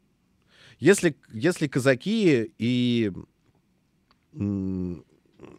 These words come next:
и часть, значительная часть офицерства, в частности, Колчаковского, а они выступали за то, чтобы идти в Маньчжурию,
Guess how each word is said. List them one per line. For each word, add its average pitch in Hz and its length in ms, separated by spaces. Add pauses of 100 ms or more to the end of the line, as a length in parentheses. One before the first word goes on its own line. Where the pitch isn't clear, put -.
(880)
и 135 240
часть, - 360
значительная 120 340
часть 127 200
офицерства, 113 720
в - 40
частности, 113 320
Колчаковского, 113 800 (800)
а 107 160
они 123 140
выступали 123 300
за 123 100
то, 135 140
чтобы 120 260
идти 127 160
в - 20
Маньчжурию, 120 720